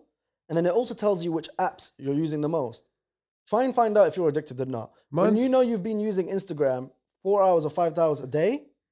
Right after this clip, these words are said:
Speaker 1: that's when you know you're hella addicted.
Speaker 2: Mine's not that bad. Like, my Instagram for the week, so I've got it on a weekly.
Speaker 1: The week?
Speaker 2: Yeah. Two hours and thirty minutes.
Speaker 1: For a whole week.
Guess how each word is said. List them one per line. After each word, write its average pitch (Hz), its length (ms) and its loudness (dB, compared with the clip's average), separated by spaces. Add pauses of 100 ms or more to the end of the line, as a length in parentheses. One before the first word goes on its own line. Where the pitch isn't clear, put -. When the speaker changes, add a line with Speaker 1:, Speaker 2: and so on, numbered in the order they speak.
(380)
Speaker 1:
that's 165 140 -6
when 170 100 -4
you 151 80 -2
know 160 100 0
you're 131 220 -2 (760)
hella 185 200 2
addicted. 123 500 -8
Speaker 2:
Mine's 180 260 4
not 175 120 2
that 160 160 0
bad. 135 260 2
Like, 117 320 -2
my 143 200 4
Instagram 123 480 2
for 120 120 -6
the 117 80 0
week, 139 400 -2
so 110 360 0
I've 110 160 -6
got 120 140 0
it 123 40 -2
on 113 80 0
a 110 60 0
weekly. 107 360 -4
Speaker 1:
The 147 100 0
week? 151 320 -6 (160)
Speaker 2:
Yeah. 107 260 -2 (580)
Two 147 200 0
hours 127 380 -4
and 123 140 -10
thirty 123 240 -8
minutes. 120 300 -10
Speaker 1:
For 135 300 -8
a - 20 -8
whole 160 480 -2
week. 165 300 -6